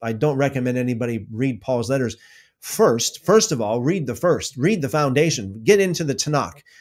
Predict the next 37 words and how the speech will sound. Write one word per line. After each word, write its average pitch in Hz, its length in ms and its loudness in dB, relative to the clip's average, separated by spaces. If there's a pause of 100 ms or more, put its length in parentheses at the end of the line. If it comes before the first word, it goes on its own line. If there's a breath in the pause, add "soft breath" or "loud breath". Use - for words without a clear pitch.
(160 soft breath)
Know 196 380 4
the 185 100 2
law 147 240 2
and 135 80 -2
the 120 60 -2
prophets 117 440 -4
very, 135 460 4
very, 113 380 2
very, 104 400 -4
very 110 380 -2
well 107 340 0
first. 123 340 0
Get 165 220 -4
that 147 280 -2
down 127 340 -2
under 151 260 0
your 113 180 -2
belt. 131 380 -2 (560 soft breath)
You 143 120 -2
know, 131 140 0
know 170 320 4
it 147 80 -2
like 143 160 2
the 123 80 -6
back 139 280 0
of 123 100 0
your 117 120 -4
hand. 123 420 -2
Then, 208 300 4 (1200)
after 170 320 -2
you 156 120 4
know 143 200 2
all 127 220 2
that 131 420 2
and 131 180 -2
you 127 80 0
study 143 600 0